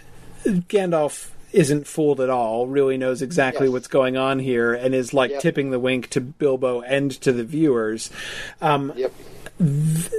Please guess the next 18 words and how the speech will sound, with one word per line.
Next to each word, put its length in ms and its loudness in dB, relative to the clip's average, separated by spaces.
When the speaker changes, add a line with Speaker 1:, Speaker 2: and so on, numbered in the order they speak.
Speaker 1:
the 200 6
depiction 600 0
of 240 -2
Gandalf 680 0
here 440 0
is 320 -4
much 640 0
less 280 0
certain 440 0
to 80 0
me. 340 -2
Does 300 0
Ga-, 340 -2
how, 280 4
how 200 2
suspicious 500 -2
is 140 0
Gandalf? 580 0